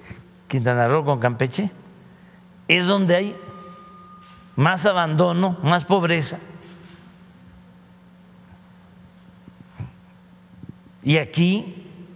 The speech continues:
está nada más que, ni nada menos que Calakmul, que cuando se conozca Calakmul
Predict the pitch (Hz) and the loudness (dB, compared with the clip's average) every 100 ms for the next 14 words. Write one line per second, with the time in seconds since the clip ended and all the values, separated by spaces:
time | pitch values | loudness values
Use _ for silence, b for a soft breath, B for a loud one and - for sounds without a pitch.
0 | - 113 110 151 151 156 151 147 143 - | -6 -4 0 0 2 0 2 2 0 -4
1 | - - - - - 143 139 151 147 143 | -16 -20 -20 -20 -6 -2 0 2 0 0
2 | 147 143 - 107 92 - B B B B | -2 -2 -4 -10 -10 -14 B B B B
3 | B B - - - - - - - - | B B -20 -20 -20 -20 -20 -20 -20 -20
4 | - - - - - - - - 147 151 | -20 -20 -20 -20 -20 -20 -6 0 2 2
5 | 160 240 247 180 - - - - B B | 2 2 0 -2 -8 -14 -18 -20 B B
6 | B B B B - - - - - _ | B B B B -20 -20 -20 -20 -20 _
7 | _ _ _ _ - _ _ - - - | _ _ _ _ -20 _ _ -20 -20 -20
8 | - - 143 117 - - 143 127 123 113 | -20 -6 -4 -4 -8 0 0 2 -2 0
9 | 120 113 110 98 82 - B B B B | 2 2 0 -2 -6 -16 B B B B
10 | B - - - _ - - 139 - 117 | B -20 -20 -20 _ -10 -2 -2 0 0
11 | 143 185 190 180 175 165 151 143 160 175 | 2 0 0 0 0 0 -2 -2 -2 -2